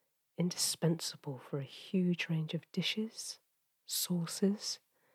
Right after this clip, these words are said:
salads, and as a garnish. Dark green leaves stand well without yellowing. Good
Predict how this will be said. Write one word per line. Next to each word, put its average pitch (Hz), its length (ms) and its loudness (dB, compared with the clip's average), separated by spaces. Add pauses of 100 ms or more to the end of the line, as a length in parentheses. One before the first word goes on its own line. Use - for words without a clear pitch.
(240)
salads, - 920 -2 (760)
and 165 120 4
as 160 160 2
a 170 60 -2
garnish. 196 760 2 (1200)
Dark 190 560 0
green 190 320 4
leaves 160 760 0 (160)
stand 160 460 -2
well 147 480 -2 (420)
without 156 320 -2
yellowing. 143 560 -2 (1000)
Good 160 300 4